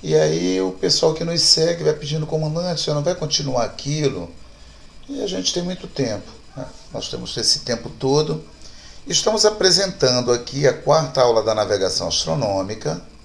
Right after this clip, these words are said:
certo? Sextante, eu já lancei um vídeo sobre o sextante.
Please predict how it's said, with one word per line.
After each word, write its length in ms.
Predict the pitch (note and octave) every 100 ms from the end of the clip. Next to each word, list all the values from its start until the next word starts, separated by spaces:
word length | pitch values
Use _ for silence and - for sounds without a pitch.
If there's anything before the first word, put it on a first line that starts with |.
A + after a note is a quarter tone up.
| - - - - - -
certo? 460 | - A2+ C#3 - - - - - - - - - - - - - -
Sextante, 800 | - G#2+ C#3+ - A#2 A#2 G#2 G#2+
eu 60 |
já 160 | G2+ A2+
lancei 360 | A2+ G2 -
um 120 | G#2+ G#2+
vídeo 240 | G2 G2
sobre 240 | - F#2
o 40 | G2
sextante. 920 | - - - E2+ D#2 D#2+ D#2 - -